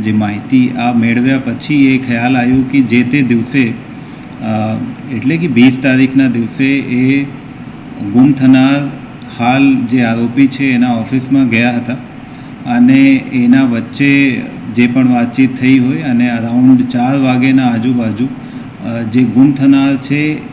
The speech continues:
એના જ, અ, રીતે દેખાતા મતલબ એના જ ટાઈપના કપડાં પહેરેલા એક માણસ એના ઓફિસમાંથી નીકળે છે અને ત્યાંથી બાઇક લઈને નીકળી જાય છે. પરંતુ એમાં જે શંકાની વાત એવી હતી કે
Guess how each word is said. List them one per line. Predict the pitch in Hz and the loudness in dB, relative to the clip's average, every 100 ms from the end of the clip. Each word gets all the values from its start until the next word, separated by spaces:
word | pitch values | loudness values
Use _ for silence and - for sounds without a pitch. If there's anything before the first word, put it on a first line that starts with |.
| - 131 | -10 -2
એના | 127 139 151 | 4 4 4
જ, | 143 | 0
અ, | 127 - - 113 127 113 113 117 - - - - 127 | -4 -12 -14 -14 -8 -6 -6 -10 -14 -16 -16 -8 4
રીતે | 127 127 139 | 4 6 2
દેખાતા | 117 117 117 117 117 131 | 4 0 0 -4 0 0
મતલબ | 120 123 117 | 0 0 0
એના | 120 127 135 | 4 4 4
જ | 120 113 104 | 2 -2 -2
ટાઈપના | 120 120 123 127 | 0 0 2 2
કપડાં | 123 117 123 123 | 2 -4 -4 -2
પહેરેલા | 123 113 110 117 117 | -2 -2 -2 -2 -2
એક | 113 117 | -2 -2
માણસ | 110 117 110 - - - - 120 | 0 0 -2 -8 -16 -16 -10 -4
એના | 113 120 | 0 2
ઓફિસમાંથી | 113 107 127 - 117 113 120 120 | 0 -2 -4 0 -2 0 0 0
નીકળે | 113 110 131 139 | 2 0 0 0
છે | - 165 | -2 -4
અને | 143 117 | -2 -2
ત્યાંથી | - 117 104 131 | -4 -6 -4 -4
બાઇક | 110 110 110 | -2 -2 -2
લઈને | 110 107 123 | -4 -2 0
નીકળી | 117 - 110 | 0 0 -2
જાય | 101 98 | -4 -6
છે. | 95 107 - - - - - - | -10 -12 -14 -16 -18 -18 -16 -8
પરંતુ | 123 131 143 143 | 0 2 2 2
એમાં | 131 139 135 | 4 4 2
જે | 143 151 143 - 113 117 | 2 2 0 -4 -10 -4
શંકાની | 117 120 139 143 | -2 2 2 4
વાત | 135 139 131 | 2 0 0
એવી | 127 143 131 | 0 0 0
હતી | 123 143 | -2 -4
કે | 135 151 151 | -4 -2 -2